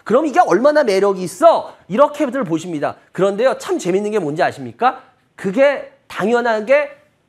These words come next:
그게 어떻게 보면 당연하고, 당연하게 설명이 되는 게 주식시장입니다.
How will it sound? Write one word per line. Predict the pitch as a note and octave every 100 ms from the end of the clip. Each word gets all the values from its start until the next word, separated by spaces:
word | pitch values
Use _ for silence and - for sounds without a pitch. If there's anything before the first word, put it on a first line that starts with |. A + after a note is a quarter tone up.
| _ _
그게 | G3 G#3+
어떻게 | C#4+ - - A#3+
보면 | A3+ B3+ -
당연하고, | - G3+ B3 A#3+ A3 G#3+ A3+ A#3+ -
당연하게 | - G3 A#3 A3+ G#3+
설명이 | - G4+ F#4 E4
되는 | A#3 G3
게 | F#3
주식시장입니다. | - C#3 - A#2+ F#2 E2